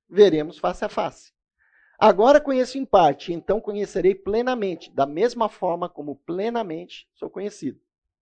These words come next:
Ou sou eu. Como sou plenamente conhecido. O nosso filho vai crescendo em maturidade e nós precisamos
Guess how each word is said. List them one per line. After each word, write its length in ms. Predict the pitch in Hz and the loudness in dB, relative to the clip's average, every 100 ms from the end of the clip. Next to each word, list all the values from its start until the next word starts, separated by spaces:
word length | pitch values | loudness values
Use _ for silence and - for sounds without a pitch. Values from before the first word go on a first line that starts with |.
| - | -20
Ou 140 | _ 50 | _ -20
sou 240 | - - | -16 -16
eu. 100 | - _ _ _ _ _ _ _ _ _ | -16 _ _ _ _ _ _ _ _ _
Como 160 | 151 156 | -10 -8
sou 220 | - 180 | -4 -2
plenamente 500 | 170 170 160 143 - | -2 -2 -4 -8 -12
conhecido. 460 | 151 135 - - _ _ _ _ _ _ _ _ _ _ _ _ _ _ _ _ _ _ _ _ _ _ _ _ _ _ _ _ _ _ _ _ _ _ _ _ _ | -14 -14 -18 -20 _ _ _ _ _ _ _ _ _ _ _ _ _ _ _ _ _ _ _ _ _ _ _ _ _ _ _ _ _ _ _ _ _ _ _ _ _
O 100 | - | -10
nosso 380 | 185 233 - 165 | -8 -8 -10 -18
filho 440 | - 220 254 185 | -18 -4 -4 -4
vai 480 | 156 170 185 - - - | -2 -2 -2 -6 -20 -12
crescendo 680 | - 202 190 - 220 233 190 | 2 2 2 -2 -2 0 -2
em 40 | 165 | -2
maturidade 880 | 151 - 135 143 185 131 - - _ _ _ _ _ _ _ _ _ _ _ - | -2 -2 -4 0 0 0 -6 -20 _ _ _ _ _ _ _ _ _ _ _ -8
e 100 | 175 | -6
nós 300 | 180 233 233 | -4 -4 -6
precisamos 800 | - 202 202 208 208 - - | -16 -6 -6 -6 -10 -16 -20